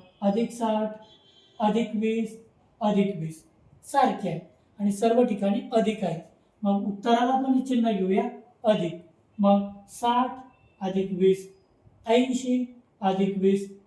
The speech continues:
शंभर. मग अधिक शंभर, अधिक दिलं तरी चालते, नाही दिलं तरी चालते. मग शंभर कुठे? ऑप्शन नंबर चार सिलेक्ट करूया. Save and next.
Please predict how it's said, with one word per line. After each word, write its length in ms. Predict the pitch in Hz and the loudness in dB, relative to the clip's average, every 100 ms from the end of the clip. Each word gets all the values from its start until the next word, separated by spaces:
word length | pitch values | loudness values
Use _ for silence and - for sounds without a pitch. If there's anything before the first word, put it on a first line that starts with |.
| _ | _
शंभर. 460 | - 294 254 208 202 - - _ _ - | -8 -6 -2 -2 -4 -8 -20 _ _ 0
मग 220 | 202 190 - - _ _ _ | 2 2 -2 -14 _ _ _
अधिक 400 | 214 208 269 269 | 0 2 2 0
शंभर, 460 | - 262 233 185 180 - - _ _ _ _ _ - | -2 0 2 2 0 -8 -20 _ _ _ _ _ -4
अधिक 480 | 226 220 247 - - 185 | 0 2 0 -2 -8 -2
दिलं 340 | 196 214 247 | 2 2 2
तरी 200 | 269 302 302 | 2 2 2
चालते, 380 | 294 294 269 190 - - _ _ 311 | 0 0 -2 -4 -6 -20 _ _ -4
नाही 280 | 320 302 269 | 0 0 0
दिलं 300 | 262 247 254 | 0 0 0
तरी 160 | 247 | -2
चालते. 360 | 233 214 202 208 - - - _ | 0 -4 -2 -4 -6 -14 -20 _
मग 200 | 208 208 - - _ _ _ _ | 0 0 -4 -14 _ _ _ _
शंभर 420 | - 240 240 247 | -10 -4 -2 -2
कुठे? 220 | 247 247 | -2 -2
ऑप्शन 340 | 240 208 - 240 | 0 -2 -2 -6
नंबर 240 | 226 214 - | -2 -4 -2
चार 260 | 208 226 - - _ - | -2 -4 -6 -16 _ -14
सिलेक्ट 340 | 320 302 - 262 | -6 -6 -6 -6
करूया. 260 | 233 214 214 - _ _ _ _ _ _ _ _ _ _ _ _ _ _ | -4 -4 -6 -10 _ _ _ _ _ _ _ _ _ _ _ _ _ _
Save 340 | - 226 220 220 - | -8 2 2 2 -2
and 260 | 185 196 254 - - _ 196 | 0 0 0 -4 -16 _ -2
next. 340 | 185 165 | -2 -4